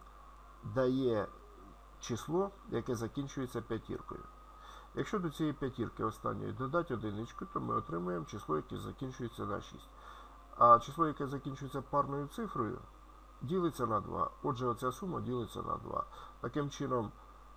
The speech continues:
і цей множник, і цей множник діляться на два, значить добуток ділиться на чотири. Значить, ми маємо, що цей компонент ділиться на чотири, е, згідно нашого припущення. Ось.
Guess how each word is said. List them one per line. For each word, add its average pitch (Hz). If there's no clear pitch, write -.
і 139
цей 131
множник, 110
і 120
цей 190
множник 190
діляться 117
на 110
два, 131
значить 110
добуток 165
ділиться 123
на 101
чотири. -
Значить, 175
ми 143
маємо, 113
що 113
цей 113
компонент 113
ділиться 117
на 107
чотири, 101
е, 92
згідно 110
нашого 107
припущення. 123
Ось. 131